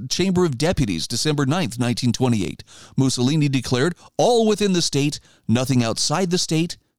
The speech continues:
nothing against the state." To put it quite clearly, said Hitler in a nineteen thirty-one interview with journalist Richard Breitling, a core program of his party was the nationalization of all public companies, or in other words,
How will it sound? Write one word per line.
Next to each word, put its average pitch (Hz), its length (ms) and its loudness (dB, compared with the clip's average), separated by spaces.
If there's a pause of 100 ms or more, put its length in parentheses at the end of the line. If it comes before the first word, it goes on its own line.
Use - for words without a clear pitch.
nothing 113 360 -2
against 143 480 0
the 104 80 -4
state." - 500 -8 (1900)
To 147 100 -2
put 247 140 -2
it 220 80 -8
quite 190 280 -2
clearly, 165 320 0
said 135 220 0
Hitler 117 320 0
in 165 80 2
a 139 40 2
nineteen 120 360 2
thirty-one 120 440 2
interview 113 380 2
with 135 140 2
journalist 113 420 0
Richard 110 320 0
Breitling, 123 460 -2 (640)
a 135 100 0
core 247 400 0
program 190 500 0
of 170 100 0
his 175 160 0
party 113 400 0 (240)
was 139 160 0
the 131 100 0
nationalization 131 960 0
of 110 120 -2 (120)
all 135 380 2 (240)
public 113 400 0 (120)
companies, 143 480 -2
or 104 120 -2
in 110 60 0
other 131 160 0
words, 120 220 0